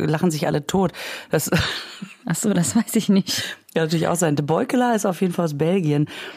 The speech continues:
Speaker 1: Und seit neunzehnhundertneunundneunzig gehören die zusammen.
Speaker 2: Ach, guck. Okay, cool. Dann, ähm, beißen wir mal in den Weichkuchen rein.
Speaker 1: Dann beißen wir mal rein.
Speaker 2: Uah,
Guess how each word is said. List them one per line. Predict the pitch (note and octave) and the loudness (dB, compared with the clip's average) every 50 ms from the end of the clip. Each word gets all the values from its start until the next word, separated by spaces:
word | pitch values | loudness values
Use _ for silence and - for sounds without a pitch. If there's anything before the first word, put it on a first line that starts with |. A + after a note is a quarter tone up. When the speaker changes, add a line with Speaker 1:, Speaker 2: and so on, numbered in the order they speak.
| - - _ _ | -18 -20 _ _
Speaker 1:
Und | - - E3+ E3 D3 | 0 2 2 2 2
seit | D#3+ D#3+ E3+ F#3 A3 B3 A#3+ - - - _ _ _ _ _ _ _ _ _ _ _ _ - | 0 0 2 2 0 0 -2 -6 -14 -14 _ _ _ _ _ _ _ _ _ _ _ _ -4
neunzehnhundertneunundneunzig | - F3+ E4 G#4+ G#4+ - E4 C#4 C4+ B3+ B3 - A#3 G#3 G3 F#3+ F#3 F3+ F3 F3 E3 - D3+ - | -2 0 0 0 0 2 2 4 6 4 4 4 6 6 6 6 6 6 6 4 2 0 -4 -2
gehören | - C#3 C3 B2+ | -2 -2 -2 -2
die | B2 - | -4 -6
zusammen. | - - A2 F2 - - - _ _ _ - | -10 -8 -8 -8 -10 -10 -14 _ _ _ -6
Speaker 2:
Ach, | - D#3 C3+ A#2 - A#2 - _ - | -6 -4 -4 -4 -6 -8 -8 _ -4
guck. | - D#3 C3+ - - - - _ _ _ _ _ _ _ _ _ _ _ _ _ _ _ _ - | -2 -2 -2 -2 -6 -16 -16 _ _ _ _ _ _ _ _ _ _ _ _ _ _ _ _ -6
Okay, | D4+ F4+ - - - A#3 D#3+ C3+ B2 A2 - _ _ _ - - - | -6 -6 -4 -2 -2 0 0 0 -2 -2 -6 _ _ _ -16 -6 0
cool. | F#4+ G#4 F4 F3 D3 C#3 C#3 - _ _ _ _ - | 2 4 4 4 4 2 0 -2 _ _ _ _ 0
Dann, | G3 F#3+ G3+ A3 A#3 B3 B3 - | 4 6 6 6 6 6 4 2
ähm, | - - A3+ A3 A3 G#3+ G#3+ G#3 G#3 G#3+ G3+ G#3 G#3 G#3+ G#3+ - - - _ _ - - _ _ | 2 2 2 4 4 4 4 4 6 6 6 6 6 4 2 0 -4 -20 _ _ -20 -20 _ _
beißen | - E3 E3 F#3 - - B3 | -2 0 0 0 2 2 4
wir | B3 | 4
mal | B3 B3 A#3+ B3 B3+ | 4 4 4 4 4
in | C4 C4 B3 | 4 4 4
den | B3+ B3+ B3 A#3 | 4 4 4 4
Weichkuchen | F#3 D3 C#3+ C#3+ - - - G#3+ G3+ G3+ A#3+ A#3+ | 4 2 0 -2 -2 -4 -2 -2 0 2 2 2
rein. | A3 F3 E3 D#3+ F3+ C4+ - - | 4 4 2 4 4 2 2 0
Speaker 1:
Dann | - - A#3 E3+ | 0 2 2 2
beißen | - - - D3+ - - E3 F3+ | 2 2 0 0 2 4 4 6
wir | F#3+ G#3+ | 6 6
mal | A3 B3+ C#4+ D#4 D4 | 6 4 4 4 2
rein. | - E3 B2+ A#2+ F#2+ - - - - _ _ _ _ _ _ _ _ _ - - F3 | 2 0 0 0 -2 -4 -6 -12 -20 _ _ _ _ _ _ _ _ _ -10 -6 -4
Speaker 2:
Uah, | D#3+ C#3+ C#3+ C3+ | -2 -2 -2 -4